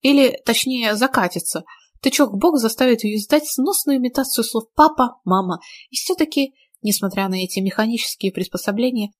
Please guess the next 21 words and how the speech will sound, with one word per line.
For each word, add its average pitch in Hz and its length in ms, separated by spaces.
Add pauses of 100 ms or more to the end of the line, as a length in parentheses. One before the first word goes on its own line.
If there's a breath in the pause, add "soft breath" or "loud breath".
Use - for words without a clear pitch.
они 220 240
удостаиваются 233 720
лишь 220 220
кратковременной 247 840
детской 196 380
любви. 202 400 (420)
Кукол 254 300
быстро 185 320
ломают, 190 560
либо 220 240
над 214 180
ними 262 260
висит 208 360
угроза 226 400
быть 180 260
в 190 140
любой 214 320
момент 196 500
обезглавленными 202 1000
маленьким 247 560
братишкой, 233 680